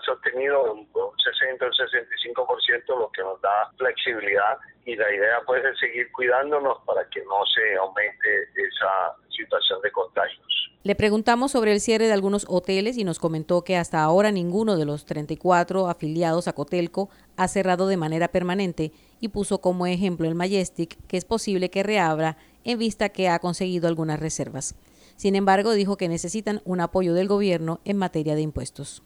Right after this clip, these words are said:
Speaker 1: Lo que pasa es que nosotros le pedimos al gobierno local, a la alcaldía, que nos ayude con el predial, que no cobren el predial del dos mil veinte, que el dos mil veintiuno se pague con financiación,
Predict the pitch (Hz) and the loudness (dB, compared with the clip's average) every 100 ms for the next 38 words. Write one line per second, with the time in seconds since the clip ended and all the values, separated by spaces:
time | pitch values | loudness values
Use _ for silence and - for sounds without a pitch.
0 | - - 147 165 - - - 120 117 120 | -10 -6 -2 -2 -2 0 0 0 -2 -4
1 | 120 123 - 180 147 123 117 135 160 147 | -4 -4 -4 -2 -2 -2 -4 -2 -2 -2
2 | 123 110 113 139 147 127 117 123 139 123 | -4 0 -2 0 -2 -2 -2 -2 -2 -4
3 | 90 87 - 92 - 117 131 120 101 - | -4 -10 -6 -6 0 -2 0 -2 -4 -6
4 | - - 110 117 131 147 139 117 98 - | -6 -2 -2 0 -2 0 0 -2 -4 -2
5 | 104 95 120 135 - 101 95 95 110 113 | -2 0 0 -2 -4 -4 -4 -2 -2 -2
6 | 117 110 98 95 95 98 - - 90 - | -2 -6 -4 0 0 0 -4 -4 -6 -6
7 | - 143 143 - 113 - - - _ - | -2 0 0 -4 -4 -6 -6 -8 _ -6
8 | 110 - 113 117 113 - 104 113 117 104 | -6 -4 -4 -2 -2 0 0 0 -2 -6
9 | - 101 98 92 - - 104 | -4 -6 -6 -4 -2 0 -2